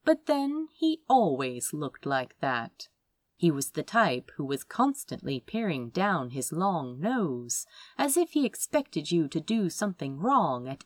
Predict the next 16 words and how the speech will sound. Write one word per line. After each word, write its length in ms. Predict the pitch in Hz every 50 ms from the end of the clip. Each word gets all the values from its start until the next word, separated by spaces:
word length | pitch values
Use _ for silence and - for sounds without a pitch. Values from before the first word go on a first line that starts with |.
| _
any 260 | 269 294 240 185 143
moment, 640 | 139 175 262 349 359 202 127 123 127 185 - - - _ _ _ _ _
so 200 | _ - - 139
he 100 | 143 135
might 320 | 131 143 185 247 226 - -
as 160 | 127 - -
well 320 | 151 165 175 147 117 113 -
be 200 | - 175 175 147
prepared. 840 | - - 127 - - 185 220 254 254 - 120 120 120 117 117 - - _ _ _ _ _ _ _ _ _ - - - - - -
On 180 | 233 233 240
the 80 | 247 247 - _
far 320 | 262 262 254 262 294 302
left 600 | 311 339 339 285 156 131 123 - - - - - - _ _ _
was 220 | 151 165 160 -
Lord 440 | 165 160 156 147 139 143 175 190 -
Leaguer, 680 | 240 240 247 247 226 185 - 143 127 123 117 117 117